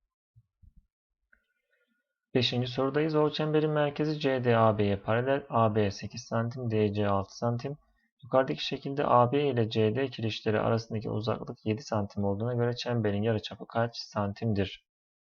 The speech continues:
A B kirişi ile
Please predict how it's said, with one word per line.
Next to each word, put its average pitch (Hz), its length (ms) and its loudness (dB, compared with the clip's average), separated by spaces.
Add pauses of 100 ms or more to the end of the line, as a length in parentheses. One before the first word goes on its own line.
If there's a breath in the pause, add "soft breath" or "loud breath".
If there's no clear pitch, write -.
(960 loud breath)
A 123 260 10
B 175 200 4
kirişi 147 420 2
ile 147 380 6